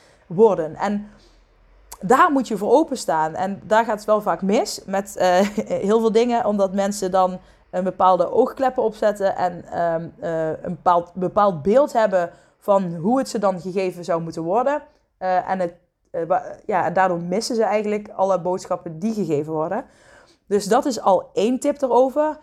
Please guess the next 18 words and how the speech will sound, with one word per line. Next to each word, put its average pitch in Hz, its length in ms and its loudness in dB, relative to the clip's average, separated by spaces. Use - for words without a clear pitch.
Maar 233 420 -2
daar 180 200 0
ging 247 200 0
het 277 220 -2
op 185 100 2
dit 196 140 0
moment 175 260 0
niet 165 200 -4
over. 165 280 2
Even 202 180 2
een 180 60 -6
slokje. 214 440 -4
Anders 170 180 -4
heb 175 100 2
ik - 60 -8
koude 170 240 6
koffie. 175 380 -2
Ehm, 226 320 2